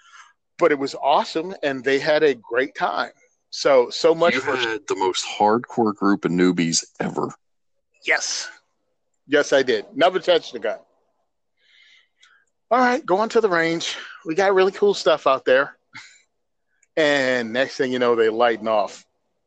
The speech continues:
Speaker 1: fifty cal rounds. <laughs>
Speaker 2: It's ridiculous.
Speaker 1: And giggling hysterically. And I'm not talking about a bunch of dudes. I think most of the new shooters were women.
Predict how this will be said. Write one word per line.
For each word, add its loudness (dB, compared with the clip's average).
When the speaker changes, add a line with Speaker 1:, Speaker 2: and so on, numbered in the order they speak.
Speaker 1:
fifty 0
cal -6
rounds. -10
<laughs> 4
Speaker 2:
It's -4
ridiculous. -4
Speaker 1:
And 2
giggling 2
hysterically. 0
And -4
I'm -2
not -2
talking 0
about 4
a 4
bunch 0
of -4
dudes. -2
I 2
think 2
most 2
of -2
the -6
new 0
shooters -4
were -8
women. 2